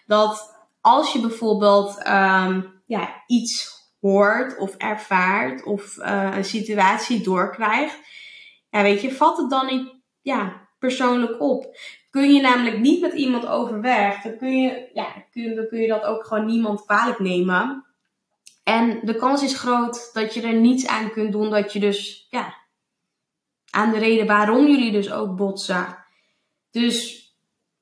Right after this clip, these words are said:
het hoeft ook allemaal niet zo heel heftig. Je hoeft het ook allemaal niet, ja, persoonlijk op te vatten. En tip nummer vijf, en dat vind ik zelf een hele mooie tip. Kijk, weet je, als je bijvoorbeeld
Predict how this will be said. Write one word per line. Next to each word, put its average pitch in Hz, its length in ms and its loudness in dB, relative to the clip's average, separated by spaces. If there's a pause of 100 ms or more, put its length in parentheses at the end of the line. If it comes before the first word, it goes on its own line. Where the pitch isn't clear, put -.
(560)
het 220 200 -4
hoeft 302 320 0
ook 285 140 -4
allemaal 226 540 -2
niet 220 220 -4
zo 214 200 0
heel 208 260 2
heftig. 196 880 -4
Je 226 140 0
hoeft 247 160 2
het 254 160 -6
ook 233 160 -4
allemaal 233 280 -2
niet, - 540 -8
ja, 208 380 -8
persoonlijk 269 600 6
op 381 120 0
te 392 180 2
vatten. 208 580 0 (800)
En 277 600 4
tip 370 220 -4
nummer 269 200 0
vijf, 339 560 -2
en 269 100 0
dat 262 160 0
vind 277 120 -2
ik 247 140 -4
zelf 302 320 0
een 262 80 -2
hele 220 280 0
mooie 233 400 0
tip. 285 440 -4 (120)
Kijk, 247 260 -4
weet 254 200 -2
je, - 120 -4
als 277 260 0
je 294 80 -4
bijvoorbeeld 233 800 0